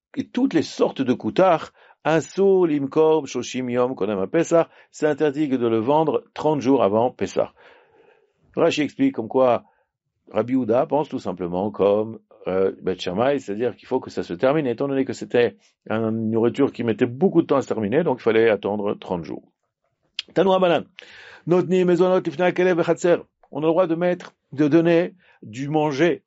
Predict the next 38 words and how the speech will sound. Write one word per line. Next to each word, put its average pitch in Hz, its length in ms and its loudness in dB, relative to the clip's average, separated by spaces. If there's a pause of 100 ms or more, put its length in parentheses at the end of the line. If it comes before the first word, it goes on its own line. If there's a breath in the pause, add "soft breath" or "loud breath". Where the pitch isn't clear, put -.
(120)
à 143 400 -2
un 107 300 -4
chien 156 540 -2 (260)
dans 123 580 0
la 92 180 -6
cour 143 420 0
pendant 107 260 -4
Shabbat. 101 600 0 (520)
Netalo 170 640 2
Leveyotza 143 960 2
En 185 140 0
Nizkakim 120 560 -6
Lo. 78 240 -6
Si 196 160 -8
maintenant 190 220 0
lui 185 140 -2
il 185 80 4
a 147 100 4
pris 170 160 -4
et 185 260 2
il 196 80 0
est 175 80 4
sorti 156 320 -2
avec 139 480 2
à 120 100 -2
l'extérieur, 127 600 0
donc 104 180 -8
il 98 80 -4
a 104 60 -2
fait 107 120 -6
passer 110 280 -2
du 120 420 -2 (220 loud breath)
domaine 117 520 0
pu-, 113 280 -4
privé 127 420 2
au 147 160 2
domaine 131 260 2
public, 127 440 0